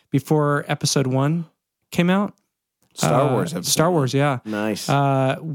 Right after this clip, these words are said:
Speaker 1: we did the huge Star Wars, um, uh,
Speaker 2: Oh,
Speaker 1: convention.
Speaker 2: Celebration. That's
Speaker 1: Dude,
Speaker 2: right.
Speaker 1: it was huge, but we went and
Speaker 2: Nice.
Speaker 1: set up all the audio for it in all the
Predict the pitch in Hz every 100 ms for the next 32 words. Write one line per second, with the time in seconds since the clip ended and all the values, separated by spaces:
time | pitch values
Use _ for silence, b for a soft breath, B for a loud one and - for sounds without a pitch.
0 | 139 - 147 147 151 135 131 - 156 143
1 | - 143 139 135 - 160 127 123 120 117
2 | 113 _ _ _ - - _ _ - 120
3 | 135 131 147 165 135 117 117 147 - 87
4 | 82 101 156 165 131 101 - 156 147 -
5 | - 180 143 113 - - 143 151 160 -
6 | - 143 127 135 127 131 156 139 117 123
7 | 120 123 123